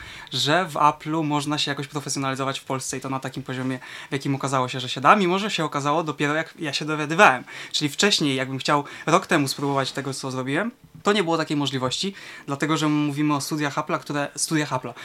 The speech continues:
To teoretycznie my to też tak nazywamy, ale to jest, to są studia, kierunek studiów, który musiał być współ-, we współpracy z jakąś uczelnią, y, stworzony, żeby to miało jakieś ramy naukowe,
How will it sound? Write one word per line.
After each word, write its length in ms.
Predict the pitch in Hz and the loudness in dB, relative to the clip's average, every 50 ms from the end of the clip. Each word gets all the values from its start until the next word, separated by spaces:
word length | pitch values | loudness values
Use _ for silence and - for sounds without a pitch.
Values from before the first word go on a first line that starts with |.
| - - - - | -16 -16 -14 -10
To 100 | - 160 | -8 -4
teoretycznie 520 | 147 - 214 196 170 165 156 170 - 170 160 | 0 2 2 2 2 0 -2 -2 0 0 2
my 80 | 156 | 0
to 80 | 151 160 | 0 -2
też 180 | - 151 135 - | -2 -4 -4 -4
tak 140 | - - | -6 -4
nazywamy, 480 | - 143 131 139 135 160 175 190 180 - | -4 -4 -2 0 2 2 2 2 2 0
ale 200 | - 156 156 151 | 0 0 0 -2
to 100 | - 156 | -2 -2
jest, 340 | 151 147 143 - - - - - - - - - - _ - | -2 -2 -2 -4 -6 -8 -14 -16 -20 -20 -20 -20 -20 _ -2
to 120 | - 175 | -2 -2
są 160 | - 165 143 | 0 -2 -2
studia, 400 | 139 - - - 160 143 147 156 | -2 0 0 2 2 2 2 2
kierunek 320 | 156 - 156 151 151 143 - | 2 0 0 0 0 -2 -2
studiów, 340 | - - 139 135 165 175 - | -4 -2 -2 -2 -2 -2 -4
który 200 | - 143 135 139 | -6 -4 -2 0
musiał 280 | 151 151 151 143 135 | 0 0 0 -2 -2
być 200 | 131 135 127 - - - - - - - | -2 -4 -6 -8 -12 -16 -20 -20 -14 -10
współ-, 380 | - - - - 156 147 156 | -10 -8 -6 -4 -4 -4 -2
we 180 | 147 139 156 147 | -2 0 0 0
współpracy 500 | 143 - - 151 139 147 147 143 143 143 | 0 -2 -8 -6 -4 -2 -2 -2 -2 -4
z 20 | |
jakąś 360 | 143 143 - - 131 127 - - | -4 -4 -4 -4 -6 -6 -6 -8
uczelnią, 540 | 156 - - 151 139 135 135 131 131 131 127 120 - 131 | -4 -2 0 0 0 0 0 -2 -2 -4 -6 -8 -10 -8
y, 40 | 131 | -6
stworzony, 540 | 127 - - - - 156 143 151 143 143 135 | -6 -6 -6 -4 -4 -2 0 0 0 0 0
żeby 180 | 131 135 127 131 | -2 -6 -6 -6
to 80 | 135 | -4
miało 200 | 139 139 139 131 | -2 0 0 0
jakieś 260 | 131 - 131 127 - - - - - - - - | -2 -4 -6 -8 -8 -8 -12 -16 -16 -16 -8 0
ramy 300 | - 151 143 139 135 131 | 4 4 6 6 4 4
naukowe, 540 | 131 127 127 127 - 151 139 135 180 233 | 2 0 0 2 4 4 4 4 4 2